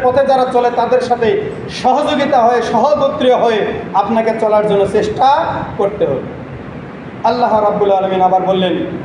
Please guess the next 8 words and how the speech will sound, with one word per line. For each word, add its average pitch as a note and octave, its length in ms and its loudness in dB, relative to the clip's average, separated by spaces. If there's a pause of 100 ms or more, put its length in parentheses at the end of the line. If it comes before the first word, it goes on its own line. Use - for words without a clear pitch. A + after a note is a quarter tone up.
(300)
"ইয়া G3+ 140 4
আইয়ুহাল্লাযীনা G3+ 840 2
আমানু G3+ 400 2 (100)
তাকুল্লাহা G3 680 0
ওয়া F3+ 260 2
কুনু A#3+ 840 2
মা'আস G#3 400 0
সাদিকিন।" G3 800 0